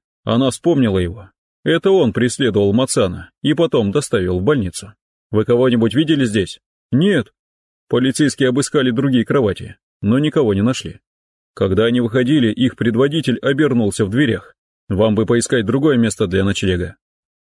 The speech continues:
Шеннон стояла у кровати, пока группа ломилась в следующую палату. Она чувствовала, что дрожит, но не знала, от испуга или от холода. Затем забралась обратно под одеяло и слушала, как полицейские с собаками обыскивают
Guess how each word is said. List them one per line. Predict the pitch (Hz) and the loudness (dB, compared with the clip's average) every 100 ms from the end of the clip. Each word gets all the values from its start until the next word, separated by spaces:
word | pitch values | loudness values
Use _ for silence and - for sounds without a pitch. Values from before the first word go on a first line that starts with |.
| - | -8
Шеннон | - 113 117 | 0 2 2
стояла | 107 120 123 131 120 | 0 0 2 2 2
у | 101 | 2
кровати, | 113 120 139 113 | 0 2 2 0
пока | - 104 123 | -2 0 0
группа | 101 147 147 | 0 0 2
ломилась | 113 123 151 147 123 | 2 2 2 2 0
в | - | -2
следующую | - 170 127 113 113 | -2 0 2 0 0
палату. | 104 98 87 - 95 _ _ | 0 0 -2 -8 -20 _ _
Она | - 95 107 | -4 -2 0
чувствовала, | - 160 - 113 113 | 0 0 0 2 2
что | - 127 | 0 0
дрожит, | 104 135 135 170 123 - | 2 0 2 0 -2 -4
но | 92 101 | -4 0
не | 143 | 0
знала, | 156 180 160 107 92 | 0 0 2 2 2
от | 98 | 0
испуга | 160 - 180 117 | -2 0 0 2
или | 117 | 2
от | 139 - | 0 0
холода. | 151 92 82 90 _ _ _ | 0 0 -4 -10 _ _ _
Затем | 98 92 117 131 | -4 -2 0 0
забралась | 101 107 120 123 113 | 0 2 2 2 2
обратно | 110 117 135 113 | 0 2 2 0
под | 117 110 | 0 0
одеяло | 104 120 156 143 98 - _ | 2 2 2 2 0 -4 _
и | 113 135 | -2 0
слушала, | - 180 165 139 123 | 2 2 2 2 2
как | 131 127 | 2 0
полицейские | 131 139 135 156 127 131 120 | 0 0 0 0 0 0 0
с | |
собаками | - 143 165 - 117 | 0 2 2 0 0
обыскивают | 139 165 160 - 127 113 | 0 0 -2 0 0 0